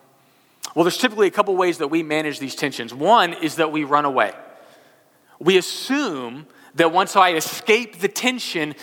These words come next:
then all my problems will go away. So that's one thing that people do. And so they, they get a new job, or they get a new spouse, or they get a new kid. I don't know. What, what, what do you do? Like, "Hey, I'm, I'm mad. I'm gonna go get something else," right? So there's tensions that you do, and sometimes it's to escape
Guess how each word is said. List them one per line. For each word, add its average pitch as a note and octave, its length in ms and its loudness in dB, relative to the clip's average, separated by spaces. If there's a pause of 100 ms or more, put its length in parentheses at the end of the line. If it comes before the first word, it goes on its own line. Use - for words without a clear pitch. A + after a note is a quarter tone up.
(120)
then E3+ 120 4
all F3+ 160 8
my F#3 140 4
problems F3+ 440 4
will D3 100 -10
go E3 120 6
away. E3+ 140 4
So - 100 -12
that's G3 180 0
one A3+ 380 2 (300)
thing A3+ 360 2
that E3+ 140 -2
people F#3+ 240 -4
do. F#3 280 0
And C#3 100 -2
so F3 100 -6
they, D#3 120 0 (180)
they D3+ 180 2
get D3+ 160 -2
a D#3+ 60 -6
new E3+ 120 -2
job, E3+ 480 6
or E3+ 80 -2
they C#3+ 120 -4
get D3 120 -2
a D3 60 -4
new C#3+ 140 -8
spouse, G#3+ 680 4
or E3+ 80 -2
they D3+ 80 0
get D#3 160 0
a E3+ 60 -2
new D#3+ 300 -2 (480)
kid. G#3 360 4
I E3+ 140 6
don't E3+ 100 2
know. D3 120 4
What, D#3+ 140 4
what, F#3 300 2
what G3+ 100 4
do A3 60 2
you G#3+ 80 -4
do? A3 160 0
Like, D#3 160 4
"Hey, D#3 220 4
I'm, D3+ 280 4
I'm D#3+ 120 0
mad. G3 280 4
I'm G3 60 4
gonna F#3+ 140 -2
go G3+ 120 2
get G3 120 -2
something A3 240 0
else," F#3 240 4
right? F3 200 2
So F3+ 200 0 (180)
there's F3+ 220 0
tensions E3 800 -4 (180)
that E3+ 220 0
you F#3+ 180 -4
do, G3+ 160 4
and F3+ 100 -2
sometimes G3 460 0
it's - 200 -8
to F3+ 120 2
escape G#3 560 0